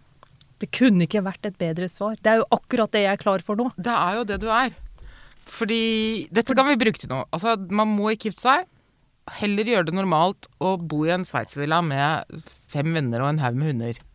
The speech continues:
Speaker 1: Det er jo min drøm.
Speaker 2: Det er, åpenbart er det jo det. Du skal jo dette nå.
Speaker 1: Herregud, dette er min life mission.
Speaker 2: Du har fått den her.
Speaker 1: <laughs> Takk.
Speaker 2: I Popcorn uten nåde har vi hjulpet Shabana på hennes vei videre i livet.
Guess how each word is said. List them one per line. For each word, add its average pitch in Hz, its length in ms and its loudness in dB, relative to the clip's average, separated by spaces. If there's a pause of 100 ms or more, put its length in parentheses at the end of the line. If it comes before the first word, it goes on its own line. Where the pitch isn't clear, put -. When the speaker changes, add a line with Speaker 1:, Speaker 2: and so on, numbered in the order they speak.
Speaker 1:
Det 220 80 -4
er 185 220 0
jo 285 100 4
min 254 240 4
drøm. 277 300 2 (100)
Speaker 2:
Det - 160 0
er, 175 260 -4 (140)
åpenbart 233 640 2
er 135 100 0
det 139 80 -6
jo 131 60 -6
det. 120 160 -10
Du 185 80 -12
skal 214 320 -2
jo 233 80 -2
dette 190 240 -6
nå. 131 120 -10 (120)
Speaker 1:
Herregud, 170 760 -10
dette 247 200 -4
er 254 40 -2
min 247 200 2
life 190 320 4
mission. 262 640 2 (160)
Speaker 2:
Du 131 160 -16
har 262 320 -2
fått - 200 -6
den 311 120 -2
her. 311 240 4 (220)
Speaker 1:
<laughs> - 180 -20
Takk. 392 240 2
Speaker 2:
I 262 80 2
Popcorn 302 480 2
uten 247 280 -4
nåde 175 260 2 (400)
har 214 100 -2
vi 247 140 -2
hjulpet 202 260 -6
Shabana 180 480 2
på 185 160 -2
hennes 180 240 -2
vei 156 160 4
videre 143 300 -2
i 131 80 -2
livet. 117 180 -4